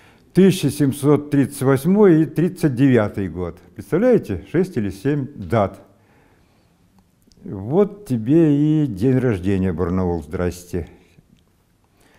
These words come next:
Откуда появились эти сведения? Значит, тысяча семьсот двадцать четвертый год. Открываем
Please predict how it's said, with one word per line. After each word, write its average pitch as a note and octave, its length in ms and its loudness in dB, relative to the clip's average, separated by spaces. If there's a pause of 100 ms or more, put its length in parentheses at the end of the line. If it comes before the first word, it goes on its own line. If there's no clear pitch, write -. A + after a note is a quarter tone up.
(1120)
Откуда D#3 460 2
появились G#2 520 -2
эти G2 260 -8
сведения? E2+ 640 -8 (320)
Значит, A2 400 -6 (320)
тысяча D#3+ 1200 0 (200)
семьсот C#3+ 760 -4 (1080)
двадцать E3 220 0
четвертый B2+ 400 -2
год. E2 280 -8 (800)
Открываем D#3+ 800 0